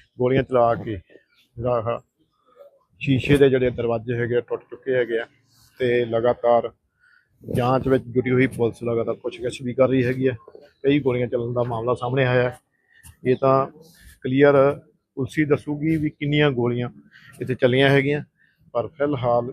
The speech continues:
ਦੀਆਂ ਤਸਵੀਰਾਂ ਤੁਹਾਨੂੰ ਵਿਖਾ ਰਹੇ ਹਾਂ ਵੀ ਇਹ ਪਰਿਵਾਰ ਆ ਜਿਹੜਾ ਸੁਨਿਆਰ ਦਾ ਕੰਮ ਕਰਦੇ ਹੈਗੇ ਆ, ਸੁਨਿਆਰੇ ਹੈਗੇ ਆ, ਸੋਨੇ ਦਾ ਕੰਮ ਕਰਦੇ ਹੋਣਗੇ।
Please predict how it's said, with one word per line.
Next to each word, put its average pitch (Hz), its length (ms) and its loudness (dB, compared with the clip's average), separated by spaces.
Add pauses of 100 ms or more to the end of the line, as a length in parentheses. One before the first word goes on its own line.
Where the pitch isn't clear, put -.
(120)
ਦੀਆਂ 123 160 -4
ਤਸਵੀਰਾਂ 127 420 -4
ਤੁਹਾਨੂੰ 123 280 -6
ਵਿਖਾ 110 260 -6
ਰਹੇ 117 180 -6
ਹਾਂ 120 80 -8 (580)
ਵੀ 131 80 2
ਇਹ 139 60 8
ਪਰਿਵਾਰ 127 460 6
ਆ 131 80 6
ਜਿਹੜਾ 127 300 0 (420)
ਸੁਨਿਆਰ 135 320 2
ਦਾ 135 120 4
ਕੰਮ 135 200 -2
ਕਰਦੇ 131 260 0
ਹੈਗੇ 135 200 2
ਆ, 139 60 2
ਸੁਨਿਆਰੇ 131 520 -4
ਹੈਗੇ 131 260 0
ਆ, 131 80 4 (460)
ਸੋਨੇ 131 200 -4
ਦਾ 135 100 4
ਕੰਮ 135 200 0
ਕਰਦੇ 127 260 0
ਹੋਣਗੇ। 139 340 -2